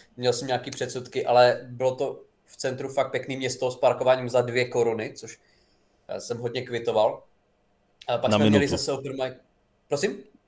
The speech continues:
Speaker 2: Dvě koruny na minutu parkování.
Speaker 1: De-, to by bylo v Praze, ale tam to bylo dvě koruny za celou noc.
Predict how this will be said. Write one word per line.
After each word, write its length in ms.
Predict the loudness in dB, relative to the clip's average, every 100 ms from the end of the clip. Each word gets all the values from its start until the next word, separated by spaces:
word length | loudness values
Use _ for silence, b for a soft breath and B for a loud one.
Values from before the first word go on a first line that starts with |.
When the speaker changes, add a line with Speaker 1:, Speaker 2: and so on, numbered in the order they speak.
| -20 _ _ _
Speaker 2:
Dvě 160 | -4 2
koruny 360 | 2 4 2
na 100 | 2
minutu 420 | 2 2 0 -4 -10 _ _
parkování. 600 | -8 -4 -4 -4 -8 -14 -12
Speaker 1:
De-, 280 | -12 -12 -14 _ _ _ _
to 140 | 6
by 100 | 8
bylo 220 | 8 8
v 80 | 6
Praze, 480 | 6 6 6 0 -2 -12 _ -2
ale 180 | 2 4
tam 180 | 2
to 80 | 0
bylo 160 | 2 2
dvě 180 | 2 0
koruny 380 | 0 -2 -2
za 120 | -4 -4
celou 260 | -2 -2
noc. 360 | -2 -6 -10